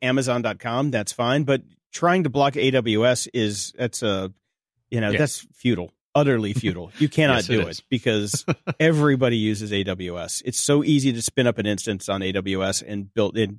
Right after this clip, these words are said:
Speaker 1: build your website on it. And it's
Speaker 2: Yep.
Speaker 1: cheap. That's why everybody uses it,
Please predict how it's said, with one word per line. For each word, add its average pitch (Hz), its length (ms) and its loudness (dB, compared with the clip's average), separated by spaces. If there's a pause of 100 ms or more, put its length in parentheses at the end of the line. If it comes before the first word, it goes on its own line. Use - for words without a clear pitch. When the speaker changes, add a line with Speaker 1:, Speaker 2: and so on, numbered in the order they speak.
Speaker 1:
build 120 180 -2
your 120 80 -2
website 147 320 -2
on 85 140 -12
it. - 80 -20 (340)
And 143 100 4
it's 120 220 0
Speaker 2:
Yep. 143 200 4
Speaker 1:
cheap. - 60 -20 (140)
That's 135 200 0
why 147 240 4
everybody 117 520 -2
uses 120 460 -2
it, - 240 -10